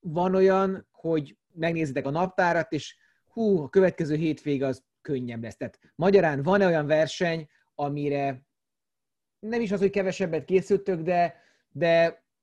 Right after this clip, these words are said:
sokkal kisebb falatnak tűnik, sokkal kevesebbet szorongtok mondjuk előtte. Nyilván most hivatalból azt kell mondani, hogy nem, minden versenyre ugyanúgy készülünk, ugyanolyan lelkesedése, ugyanolyan szívvel,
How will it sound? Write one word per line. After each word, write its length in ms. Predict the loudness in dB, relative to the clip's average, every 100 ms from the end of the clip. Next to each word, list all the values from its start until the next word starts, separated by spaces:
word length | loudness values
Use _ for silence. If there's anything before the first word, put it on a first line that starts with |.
| _
sokkal 640 | -2 0 0 2 2 2
kisebb 400 | 0 -4 -2 -4 2
falatnak 500 | 2 2 -2 -8 -4
tűnik, 360 | -4 -2 -6
sokkal 400 | -6 -4 -2 -2
kevesebbet 560 | 0 -2 -2 -6 -8 -10
szorongtok 600 | -4 -2 0 -2 -4 -4
mondjuk 380 | -4 -4 -6 -4
előtte. 500 | -4 -4 -4 -6 -6 -10 _
Nyilván 320 | 2 2 2 0
most 160 | -4
hivatalból 560 | -2 0 2 2 2 2
azt 180 | 0 -2
kell 100 | -4
mondani, 280 | -2 -4
hogy 100 | -6
nem, 380 | -4 -4 -2 -2
minden 380 | -2 0 0 2
versenyre 440 | 2 0 -4 -4 2
ugyanúgy 480 | 4 6 6 6
készülünk, 600 | 6 2 2 -4 -8 -8 -2
ugyanolyan 420 | 2 4 4 4
lelkesedése, 720 | 2 0 -2 -6 -6 -6 -4
ugyanolyan 460 | 0 2 2 0 -2
szívvel, 480 | -4 -8 -4 -2